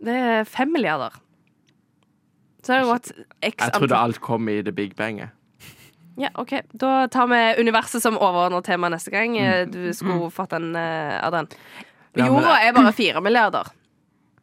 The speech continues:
Speaker 2: Ja.
Speaker 1: Mm, så ting har blitt til veldig gradvis.
Speaker 3: Mm. Skal jeg fortelle deg noe om størrelsen på Melkeveien i forhold til vårt, eh, solsystem, som vi nå har lært at <laughs> består av veldig mange flere solsystem? Eh,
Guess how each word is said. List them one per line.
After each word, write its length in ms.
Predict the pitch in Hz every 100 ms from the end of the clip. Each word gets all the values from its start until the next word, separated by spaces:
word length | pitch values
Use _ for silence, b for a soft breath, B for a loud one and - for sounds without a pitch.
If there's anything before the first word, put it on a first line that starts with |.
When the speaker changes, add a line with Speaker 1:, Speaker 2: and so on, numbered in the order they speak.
| _ _ -
Speaker 2:
Ja. 160 | 123 - _ _ _ _
Speaker 1:
Mm, 240 | 202 190 175
så 120 | 190
ting 160 | 214 196
har 80 | 185
blitt 300 | 185 180 -
til 180 | 185
veldig 180 | 165 156
gradvis. 580 | - 131 110 117 120 - 190
Speaker 3:
Mm. 240 | 180 160 - - - B B B
Skal 160 | - 277
jeg 40 | 277
fortelle 320 | 277 240 226
deg 140 | 233
noe 160 | 233 214
om 140 | 208 226
størrelsen 920 | - - 220 165 147 - - 247 311 _ -
på 80 | 226
Melkeveien 640 | 214 185 143 160 190 262 233
i 60 | -
forhold 340 | 214 170 160
til 120 | 170
vårt, 440 | 165 156 _ - 165
eh, 80 |
solsystem, 640 | 170 170 151 135 131 202 320 _ -
som 240 | - 190
vi 120 | 190
nå 180 | 180 175
har 120 | 190
lært 420 | 185 233 226 -
at 340 | 214 175 - -
<laughs> 140 | 233
består 300 | 233 - 190
av 80 | 190
veldig 200 | 214 196
mange 240 | 208 202 214
flere 200 | 285 453
solsystem? 520 | 254 196 175 143 - 254 B B B B -
Eh, 320 | 254 262 269